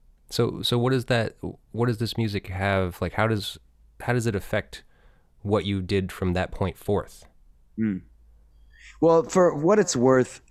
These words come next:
Speaker 2: I don't know how much the album infected Gruber's Malt. It infected me. I don't
Speaker 1: Right.
Speaker 2: know that, I don't, I don't know how hard I tried to push it on anyone else in the band,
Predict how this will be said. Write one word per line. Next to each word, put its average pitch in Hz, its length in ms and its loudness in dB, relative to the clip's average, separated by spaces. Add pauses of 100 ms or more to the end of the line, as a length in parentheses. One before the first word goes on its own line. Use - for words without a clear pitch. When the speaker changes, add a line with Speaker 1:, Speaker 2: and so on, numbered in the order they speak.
(160)
Speaker 2:
I 139 120 4
don't 165 240 4
know 127 200 2
how 113 240 0
much 107 440 -6
the 85 160 -8
album 107 320 0 (200)
infected 104 680 -2 (760)
Gruber's 101 360 -4
Malt. 90 320 -4
It 104 80 -2
infected 104 440 -4
me. 90 360 -8 (340)
I 131 100 4
don't 151 160 4
Speaker 1:
Right. 131 100 2
Speaker 2:
know 131 180 2 (120)
that, 120 180 2 (200)
I 131 140 4
don't, 160 200 2 (640)
I 151 60 4
don't 208 100 0
know 196 100 2
how 156 220 2
hard 147 180 4
I 135 60 4
tried 127 200 0
to - 80 -4
push 123 280 -4
it 113 80 -4
on 113 140 0
anyone 110 280 0
else 107 220 -4
in 110 60 -2
the 104 80 0
band, 98 380 -2